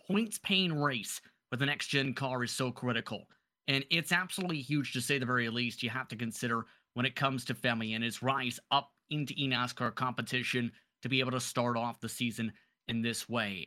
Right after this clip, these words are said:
And let's bring in Femi, in fact, because Femi, you've had a few days to digest. Your first career victory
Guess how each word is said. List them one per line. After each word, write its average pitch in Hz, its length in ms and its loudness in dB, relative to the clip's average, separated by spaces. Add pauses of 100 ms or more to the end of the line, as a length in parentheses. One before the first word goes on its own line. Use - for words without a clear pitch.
And 104 320 -4 (400)
let's 233 160 0
bring 202 320 4
in 151 200 2
Femi, 110 400 0
in 95 140 -8
fact, 90 380 -6
because 117 340 -2
Femi, 202 460 2 (680)
you've 110 140 -8
had 123 100 4
a 117 40 -2
few 135 220 4
days 139 320 2
to 131 120 0
digest. 123 640 2 (240)
Your 123 140 2
first 143 400 -2
career 170 300 6
victory 139 680 0